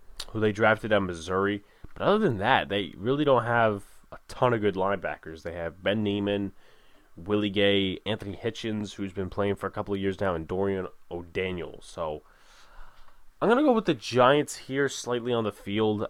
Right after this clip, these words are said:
I know Nick Bolton really has been good for them. I believe in the run game, I le-, believe he has, uh,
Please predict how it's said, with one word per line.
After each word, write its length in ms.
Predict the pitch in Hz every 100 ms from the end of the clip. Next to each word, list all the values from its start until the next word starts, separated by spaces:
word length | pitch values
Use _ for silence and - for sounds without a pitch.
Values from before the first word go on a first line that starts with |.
| -
I 140 | 98 110
know 220 | 113 131
Nick 180 | 117 -
Bolton 720 | 95 98 101 107 107 98 80
really 320 | 82 98 101
has 380 | 95 98 95 92
been 200 | 85 90
good 260 | 80 101 98
for 120 | -
them. 260 | 98 92 -
I 60 | 85
believe 220 | 90 98
in 60 |
the 80 | 98
run 200 | 85 90
game, 220 | 92 95
I 80 | 87
le-, 240 | 82 82 -
believe 280 | 92 95
he 100 | 92
has, 220 | 87 82 82
uh, 240 | 78 67